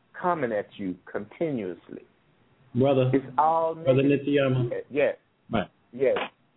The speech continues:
Speaker 2: I just wanted you to elaborate on the power of thought because being that, you know, that's something that people can't physically see with their eyes, they might not understand the power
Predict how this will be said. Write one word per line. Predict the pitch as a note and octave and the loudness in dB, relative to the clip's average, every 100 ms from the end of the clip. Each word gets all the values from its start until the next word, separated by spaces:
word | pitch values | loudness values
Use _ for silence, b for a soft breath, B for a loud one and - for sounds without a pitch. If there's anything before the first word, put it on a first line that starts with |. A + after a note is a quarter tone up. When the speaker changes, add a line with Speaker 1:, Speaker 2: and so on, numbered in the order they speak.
| _ - - | _ -20 -2
Speaker 2:
I | B2+ | 0
just | C#3+ D3+ | 0 2
wanted | D#3+ D#3+ C#3+ | 2 4 2
you | D3+ D3 | 2 4
to | C3+ | 4
elaborate | B2+ D3 D3 C#3+ C3+ B2+ | 2 0 0 2 2 0
on | - A#2 | 0 0
the | A2+ | -2
power | C#3 C3 B2 | -4 0 0
of | A2+ - | 0 -2
thought | C#3 C3 - | -2 -2 -4
because | B2 - C#3 B2+ A#2 - - | -10 -2 2 2 0 -8 -4
being | B2+ D#3 D3+ C#3+ | 0 2 2 2
that, | C3 B2 - _ _ _ | 2 0 -4 _ _ _
you | C#3 | -2
know, | C#3 A#2+ A2+ - | 2 2 2 -2
that's | B2 B2 B2+ | 0 0 0
something | C#3+ C3 B2+ A#2+ | -2 0 0 4
that | A2+ A2 - | 4 2 -6
people | - C#3+ B2+ A2+ - | -4 -2 -2 -4 0
can't | B2 A2+ - | 0 0 0
physically | D3+ C3+ C3 C3 B2 - | 2 2 0 0 0 0
see | C#3+ | 0
with | A#2+ A#2 | 0 0
their | A#2 A2 A#2+ | 0 0 0
eyes, | B2 A2 A2 G#2 _ _ _ _ _ - | 0 0 -2 -6 _ _ _ _ _ 0
they | A#2 | 2
might | B2+ C#3+ | 4 4
not | C3 B2 E2 | 4 2 2
understand | B2 A#2 - B2 A#2+ A2+ G#2+ - _ _ - | 2 2 -2 0 2 2 0 -8 _ _ -18
the | - - | -16 -6
power | C3+ C3 A#2+ A2+ | 0 4 4 4